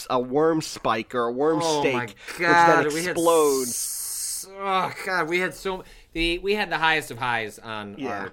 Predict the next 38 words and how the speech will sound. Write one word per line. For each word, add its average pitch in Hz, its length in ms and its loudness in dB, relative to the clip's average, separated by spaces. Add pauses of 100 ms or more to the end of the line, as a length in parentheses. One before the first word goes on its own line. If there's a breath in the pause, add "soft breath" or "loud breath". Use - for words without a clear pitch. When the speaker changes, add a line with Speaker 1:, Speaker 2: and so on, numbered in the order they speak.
Speaker 2:
our 92 200 -14 (240)
stream 104 440 -12
today 95 300 -10
that 95 160 -14
I, 98 60 -16
uh, 101 640 -14
that 117 120 -14
we 120 60 -10
mentioned 127 260 -10
it 120 80 -12
on 143 160 -6
the 139 60 -8
stream, 135 320 -8
but 120 180 -10 (180 soft breath)
for, 120 180 -10
there 113 340 -14
are - 20 -6
a - 0 -
lot 117 160 -8
more 113 80 -12
people 117 160 -12
that 104 60 -14
listen 104 200 -14
to 95 40 -14
this 95 80 -18
podcast 101 460 -10
than 95 100 -16
listen 95 220 -18
to 90 380 -16 (140)
or 92 140 -16
than 95 100 -18
watch 101 220 -12
that 95 120 -12
stream. 104 300 -12
If 101 180 -14
you, 151 200 -10 (320 soft breath)
if 165 100 -6
you're, 202 400 -2